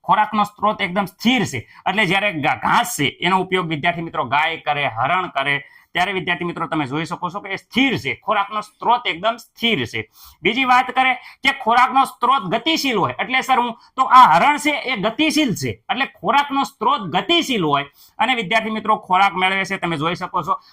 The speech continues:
આ ગતિશીલ હરણ છે, એને વિદ્યાર્થી મિત્રો આ સિંહ છે એ ખાઈ જાય છે, એટલે વિદ્યાર્થી મિત્રો તમે જોઈ શકો છો આ ગતિશીલ, આ સ્ત્રોત છે. રેડી? એટલે અહીંયા જોયો ગતિશીલ સ્ત્રોત જેમ કે હરણ છે એનો ઉપયોગ સિંહ ને વાઘ કરે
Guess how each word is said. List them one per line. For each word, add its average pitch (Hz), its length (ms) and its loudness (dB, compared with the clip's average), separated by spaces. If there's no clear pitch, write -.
આ 156 80 0
ગતિશીલ 175 460 0
હરણ 170 280 -2
છે, 190 280 -4
એને 175 220 0
વિદ્યાર્થી 165 380 -6
મિત્રો 170 260 -6
આ 156 280 2
સિંહ 202 260 -6
છે 139 120 -6
એ 151 220 -6
ખાઈ 208 300 0
જાય 151 160 -2
છે, 113 260 -10
એટલે 185 140 -4
વિદ્યાર્થી 160 440 -4
મિત્રો 156 260 -6
તમે 139 240 -10
જોઈ 135 180 -8
શકો 139 240 -12
છો 156 100 -4
આ 151 80 2
ગતિશીલ, 160 600 -6
આ 127 240 2
સ્ત્રોત 139 360 -2
છે. 113 280 -16
રેડી? 196 180 0
એટલે 160 440 -4
અહીંયા 180 260 0
જોયો 147 220 -2
ગતિશીલ 165 420 -4
સ્ત્રોત 165 320 0
જેમ 139 180 -2
કે 139 100 -4
હરણ 131 320 -2
છે 196 240 -6
એનો 151 160 -2
ઉપયોગ 143 280 -8
સિંહ 143 320 -4
ને 151 80 -6
વાઘ 113 360 0
કરે 117 360 0